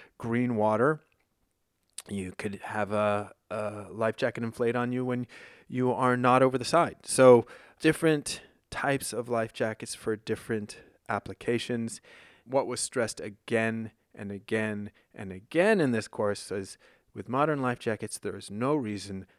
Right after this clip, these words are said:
not to have your life jacket on all of the time. Like seatbelts, when they first were mandated, people said, "Ah, I have to put these on."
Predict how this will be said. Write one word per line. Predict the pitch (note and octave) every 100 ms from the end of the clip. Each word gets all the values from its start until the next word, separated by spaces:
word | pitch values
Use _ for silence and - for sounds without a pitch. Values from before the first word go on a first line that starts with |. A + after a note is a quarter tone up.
| _ _ F2+
not | F2+ G#2+ B2
to | B2
have | A2 G2
your | F#2+
life | F2+ F2+
jacket | F#2 F2 F#2+
on | F#2 F2+ F#2 _ _ _ _ _ _ _ _ G2
all | G#2 G2
of | -
the |
time. | - E2 D2+ _ _ _ _ _ _ _ _ _ _ _
Like | A#2 A2+
seatbelts, | - - - D3 C3 - - - _ _ _ _ _ _
when | - G2+
they | G2
first | - D3 D#3 -
were | C#3+
mandated, | C#3 C#3 C3+ C3 B2+ A#2+
people | B2 A2+
said, | A#2 C#3
"Ah, | D3+ A2 -
I | - - -
have | - -
to |
put | - -
these | A2+
on." | C3 C#3